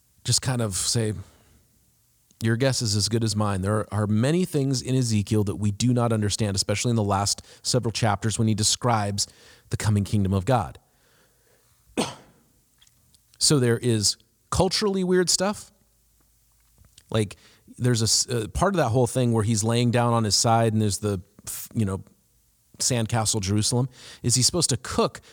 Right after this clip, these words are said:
off of a fire made with manure. Now, we don't cook with manure, although, uh, uh, poop f-, as a fuel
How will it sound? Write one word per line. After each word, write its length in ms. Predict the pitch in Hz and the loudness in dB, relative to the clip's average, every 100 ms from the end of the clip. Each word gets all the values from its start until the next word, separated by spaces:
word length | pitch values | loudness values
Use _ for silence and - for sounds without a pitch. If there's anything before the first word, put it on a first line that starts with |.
| - | -2
off 160 | 139 135 | 0 0
of 80 | 123 | -2
a 80 | |
fire 400 | 117 165 165 151 | 0 2 4 4
made 200 | 127 127 | 2 2
with 140 | 113 113 | 0 0
manure. 400 | 113 135 185 120 | 2 2 2 2
Now, 160 | 120 | 2
we 180 | 117 170 | 2 2
don't 280 | 240 117 95 - - | 2 0 -4 -14 -4
cook 220 | 160 - | -4 -2
with 120 | 113 | 0
manure, 380 | 101 131 175 123 | 2 4 4 2
although, 300 | 123 123 117 - - - | 2 2 0 -4 -20 -6
uh, 220 | 110 95 - _ _ _ | -6 -6 -10 _ _ _
uh, 160 | 107 98 - _ - | -6 -6 -8 _ -4
poop 340 | 175 170 - - - _ - | -2 -4 -12 -20 -20 _ -16
f-, 140 | - | -4
as 160 | 120 101 | -2 -2
a 60 | |
fuel 640 | - 135 190 139 104 107 | -6 -2 2 2 2 -2